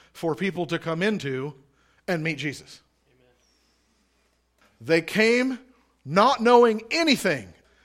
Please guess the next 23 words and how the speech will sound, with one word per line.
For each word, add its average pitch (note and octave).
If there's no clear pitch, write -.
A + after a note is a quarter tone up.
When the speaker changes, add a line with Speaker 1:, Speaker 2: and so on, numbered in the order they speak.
Speaker 1:
and E3
his A3+
faith E3+
became F#3
a D3
place, D3+
a D3+
space -
for D3+
them D3+
to, C3+
to C3+
be C3+
saved. -
Just E3+
like E3
Rahab's E3
house C3+
was C#3
the C#3
space, D#3+
the C3
place, D#3